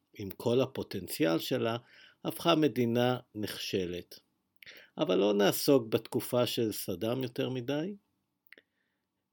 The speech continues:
רק רוצה לומר שמשיטותיי ברשתות החברתיות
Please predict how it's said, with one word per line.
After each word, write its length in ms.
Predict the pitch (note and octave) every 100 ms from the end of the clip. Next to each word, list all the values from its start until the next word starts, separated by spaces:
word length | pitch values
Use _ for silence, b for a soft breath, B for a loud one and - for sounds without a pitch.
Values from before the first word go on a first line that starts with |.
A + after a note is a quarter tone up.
| _
רק 200 | A#2 C#3
רוצה 320 | - D3+ - E3
לומר 440 | D#3+ E3+ E3+ D#3 -
שמשיטותיי 960 | - - A2+ A2 - A#2 A2 - C#3+ C#3
ברשתות 720 | A#2 G#2+ G#2 - - C3+ B2+
החברתיות 840 | A#2+ A2+ G2+ G#2 - C3 C#3+ B2